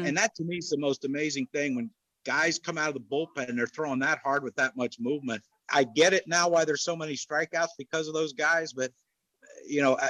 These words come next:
Speaker 2: it, it's a weapon for the, for the managers if, if those guys are on. But, man, when they're struggling, the bull-, bullpen can lose you a ton of games.
Speaker 1: Yeah, I'm,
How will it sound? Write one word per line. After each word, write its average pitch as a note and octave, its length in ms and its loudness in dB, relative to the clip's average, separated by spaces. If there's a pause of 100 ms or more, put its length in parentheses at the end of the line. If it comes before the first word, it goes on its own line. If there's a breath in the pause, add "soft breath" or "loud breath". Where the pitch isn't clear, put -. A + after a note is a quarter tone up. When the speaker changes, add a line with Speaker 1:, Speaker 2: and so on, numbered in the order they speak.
Speaker 2:
it, C#3 240 2
it's D#3+ 200 2
a C#3+ 60 4
weapon F3 500 2
for E3 120 -6
the, C#3 240 0
for D3+ 80 -8
the C3 100 -4
managers F3 760 -2
if, B2 180 -10
if C3 220 -2
those C#3+ 200 4
guys D3+ 300 4
are C#3+ 120 4
on. G3 340 4 (300)
But, B2 220 -4
man, C3+ 240 0
when A#2 140 -2
they're C#3+ 200 2
struggling, C3 600 -2
the A2 80 -6
bull-, B2 340 -2
bullpen D3 380 -2
can A2+ 160 -6
lose C#3 220 -2
you C3 80 0
a - 20 -20
ton C#3+ 240 -6
of C3+ 60 -4
games. C3 440 -2 (160)
Speaker 1:
Yeah, G3+ 220 2
I'm, F#3+ 300 0